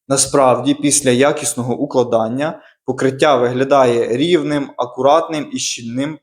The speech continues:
покриттям. Часто на вигляд воно майже не відрізняється від асфальту.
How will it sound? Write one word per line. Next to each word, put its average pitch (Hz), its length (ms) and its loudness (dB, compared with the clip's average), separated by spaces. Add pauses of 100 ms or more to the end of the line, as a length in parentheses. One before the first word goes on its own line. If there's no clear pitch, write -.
покриттям. 123 600 -6 (500)
Часто 156 460 0
на 131 120 2
вигляд 160 380 2
воно 127 200 -2
майже 135 400 0
не 131 160 0
відрізняється 123 760 -4
від 113 180 -6
асфальту. 110 480 -2